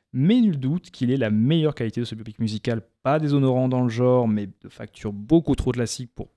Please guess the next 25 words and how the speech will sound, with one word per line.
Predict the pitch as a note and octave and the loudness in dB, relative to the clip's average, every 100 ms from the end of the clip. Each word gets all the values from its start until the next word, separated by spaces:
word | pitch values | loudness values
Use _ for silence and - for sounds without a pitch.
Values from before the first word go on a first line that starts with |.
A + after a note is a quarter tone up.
| _ _ | _ _
pleinement | B2+ B2+ C3+ C3+ C3 | -4 0 2 2 0
convaincre. | - A#2+ A2+ C3 - _ _ | -2 -2 -2 -4 -10 _ _
Reste | A2 G#2+ B2 C#3+ - | -14 -4 0 0 0
néanmoins | A#2+ A2 G#2+ G#2+ A2+ | 0 0 -2 -4 -4
le | A2 A2 | -2 -4
plaisir | - G#2+ G#2 G#2 - _ _ | -6 -10 -10 -14 -16 _ _
éternel | C3 A2+ A2+ G2 F#2+ G#2 | -2 -2 -6 -8 -10 -12
d'entendre | G2+ - A2 G#2 | -18 -16 -12 -8
les | G#2 | -6
morceaux | G#2 - A#2+ | -6 -6 -6
du | A#2 | -8
prophète | - - - A2+ | -14 -14 -12 -8
au | |
cinéma, | A#2+ - G#2+ G#2 - _ _ _ _ _ | -8 -4 -4 -4 -8 _ _ _ _ _
et | B2 | -8
ça, | - A2 A2 - | -6 -6 -6 -8
ça | - - | -6 0
n'a | A#2+ A2 | 0 0
pas | G2+ | -6
de | - | -10
prix, | A#2 A#2 | -6 -2
donc | A2 G#2+ | -2 -4
c'est | - - - A2 | -4 -4 -2 0
déjà | A2 G2+ F#2+ | 0 -2 -6
ça, | - G#2 - | -6 -6 -8